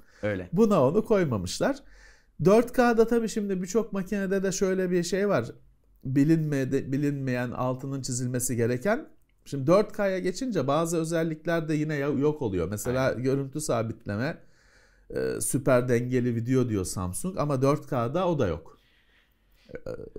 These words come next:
Speaker 1: Aynen öyle.
Speaker 2: bu makinelerde dört K birazcık işte bonus gibi bir şey. As-, asıl işlevi gibi düşünmeyeceksin. H iki yüz altmış beş var neyse ki.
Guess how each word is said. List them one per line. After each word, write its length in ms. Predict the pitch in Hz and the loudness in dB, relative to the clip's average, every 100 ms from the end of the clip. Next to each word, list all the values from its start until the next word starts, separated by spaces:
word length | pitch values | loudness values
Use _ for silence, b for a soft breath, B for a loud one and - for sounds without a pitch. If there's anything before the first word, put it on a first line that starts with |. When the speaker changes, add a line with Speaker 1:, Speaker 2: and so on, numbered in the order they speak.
| - | -4
Speaker 1:
Aynen 280 | 123 127 | -2 0
öyle. 220 | 120 101 92 | 0 -2 0
Speaker 2:
bu 120 | 208 | 0
makinelerde 760 | 202 180 160 135 135 135 175 170 | 0 -2 -2 -2 -2 -2 -2 0
dört 260 | 170 160 | -2 -2
K 240 | - 185 180 | -4 -4 -2
birazcık 560 | 156 139 127 175 - | -2 -2 -4 -8 -12
işte 520 | - - 143 131 135 135 | -14 -4 0 0 -2 -2
bonus 440 | 139 104 - - | 0 0 -4 -8
gibi 260 | 95 85 80 | -6 -4 -6
bir 60 | |
şey. 240 | - 76 - | -6 -8 -4
As-, 220 | 113 113 | -6 -4
asıl 300 | - 113 117 | -4 -2 -2
işlevi 380 | 110 104 110 110 | -4 -4 -4 -4
gibi 180 | 107 104 | -4 -6
düşünmeyeceksin. 760 | 107 127 113 98 92 - 165 269 - B B B B B | -6 -6 -6 -6 -6 -6 -10 -12 -18 B B B B B
H 100 | - 220 | 2 2
iki 160 | 262 - | 2 0
yüz 140 | 254 | 0
altmış 380 | 247 247 247 - | 0 0 -4 2
beş 240 | 247 254 240 | 2 2 4
var 200 | 226 202 | 4 4
neyse 340 | 147 127 117 | 0 0 -2
ki. 240 | 190 208 | -4 -6